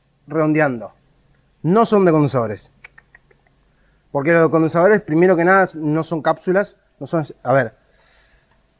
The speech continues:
les mostraría las cosas, pero ya le digo, primero que nada,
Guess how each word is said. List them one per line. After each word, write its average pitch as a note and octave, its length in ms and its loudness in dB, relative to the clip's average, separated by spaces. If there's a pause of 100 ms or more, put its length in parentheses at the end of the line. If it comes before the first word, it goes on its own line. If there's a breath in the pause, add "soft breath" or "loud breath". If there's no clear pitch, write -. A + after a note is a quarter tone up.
les D#3 240 -2
mostraría F3 480 2
las D3 300 -6
cosas, D3+ 280 -6
pero B2+ 120 -6
ya D#3+ 100 0
le D#3+ 80 2
digo, D3+ 100 4
primero E3+ 300 2
que D#3+ 80 -2
nada, C#3+ 300 -2